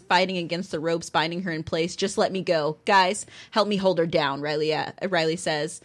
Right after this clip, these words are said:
Alexis immediately r-, moves behind Brooklyn and grabs her shoulder so she can't throw herself against the ropes anymore. Grace hesitates, then crouches beside Riley and grabs Brooklyn's wrist. Riley moves both hands to the knife. "Okay, okay. I killed the cat beneath the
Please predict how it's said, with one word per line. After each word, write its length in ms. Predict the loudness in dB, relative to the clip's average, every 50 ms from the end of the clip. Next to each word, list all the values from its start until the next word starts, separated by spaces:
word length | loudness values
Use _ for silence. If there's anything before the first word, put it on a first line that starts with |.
| -20 -20 -20 -14 -4
Alexis 420 | 0 2 2 2 2 -2 -4 -4 -2
immediately 680 | -2 -2 -2 0 2 2 2 2 0 -2 -2 -2 -4 -4 -4
r-, 140 | -4 -4 -4 _
moves 320 | -2 0 0 0 0 -2
behind 460 | -4 -4 -2 0 0 0 0 -2 -2 -4
Brooklyn 320 | -4 -4 -4 -6 -6 -6
and 120 | -6 -6
grabs 340 | -4 0 0 0 0 0 -4
her 100 | -6 -8
shoulder 360 | -8 -6 -6 -4 -4 -4 -4
so 200 | -6 -6 -6 -6
she 160 | -8 -8 -12 -12
can't 340 | -8 -8 -8 -8 -8 -6
throw 220 | -4 -2 -2 -2 -2
herself 480 | -2 -4 -4 -4 -4 -4 -4 -4 -4
against 340 | -6 -6 -6 -6 -6 -6 -6
the 80 | -6 -4
ropes 320 | -2 -2 -2 -4 -6 -8
anymore. 540 | -10 -8 -8 -8 -8 -8 -10 -10 -12 -14 -16 _ _ _ _
Grace 280 | -4 -2 -2 -2 -4 -6
hesitates, 840 | -8 -8 -6 -8 -10 -12 -12 -12 -12 -12 -14 -18 -20 -20 -20 -20 _ _ _ _ _ _ -8
then 140 | -6 -6 -6
crouches 460 | -2 0 2 2 0 -2 -6 -8 -6
beside 400 | -8 -4 -2 -2 -2 -2 -2 -2
Riley 340 | -4 -2 -2 -4 -4 -6 -8
and 100 | -8 -6
grabs 360 | -4 -2 -2 -2 -4 -6 -8
Brooklyn's 440 | -8 -8 -8 -8 -8 -10 -8 -8 -8
wrist. 460 | -6 -6 -6 -6 -8 -12 -18 -20 -20 _ _ _ _ _ _ _ _ 0
Riley 260 | 2 2 2 2 0
moves 320 | -2 -4 -4 -6 -6 -6 -4
both 220 | -2 -2 -2 -4
hands 480 | -4 -6 -4 -4 -4 -4 -6 -8 -8 -10
to 100 | -10 -8
the 120 | -8 -6
knife. 360 | -6 -4 -4 -4 -4 -4 -8 -8 -8
"Okay, 320 | -8 -4 0 2 2 2 2
okay. 500 | 2 0 0 0 2 0 0 -4 -6 -12 _ _ _ _ _ _ _ _ _
I 100 | -4 -2
killed 200 | 0 2 2 2
the 80 | 2 2
cat 340 | 2 2 2 4 2 2 0
beneath 300 | -2 -2 -2 -2 -2 0
the 220 | -2 -2 -2